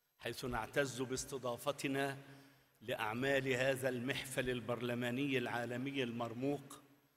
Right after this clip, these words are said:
والذي يمثل بحق محفل صناعة المستقبل. فأنتم نواب البرلمانات، الشباب، صناع قرار الغد، وحاملي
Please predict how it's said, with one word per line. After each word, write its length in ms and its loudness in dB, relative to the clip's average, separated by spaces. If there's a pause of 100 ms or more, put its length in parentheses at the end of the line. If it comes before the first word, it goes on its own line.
(400)
والذي 440 2
يمثل 500 2
بحق 680 -2 (640)
محفل 560 2
صناعة 720 0
المستقبل. 800 0 (840)
فأنتم 640 0
نواب 520 6
البرلمانات، 1120 4 (720)
الشباب، 680 6 (680)
صناع 680 4
قرار 520 8
الغد، 640 2 (600)
وحاملي 840 2